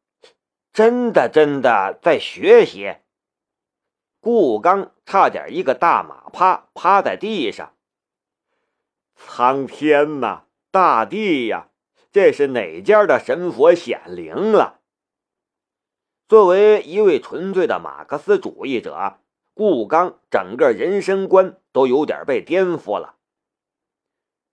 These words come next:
“爸，你回来了。”“啊，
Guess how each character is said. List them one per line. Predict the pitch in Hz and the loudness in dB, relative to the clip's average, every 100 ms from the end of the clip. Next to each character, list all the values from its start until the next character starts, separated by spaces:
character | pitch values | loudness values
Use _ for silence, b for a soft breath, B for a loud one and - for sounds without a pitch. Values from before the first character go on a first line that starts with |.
| _ _ _ - | _ _ _ -2
“爸， | 135 110 - _ _ _ - | 0 0 -4 _ _ _ -12
你 | 104 | -10
回 | - 147 | 0 2
来 | 185 | 4
了。 | 113 - _ _ _ _ _ _ _ _ | 0 -4 _ _ _ _ _ _ _ _
”“啊， | - 190 - | 0 0 0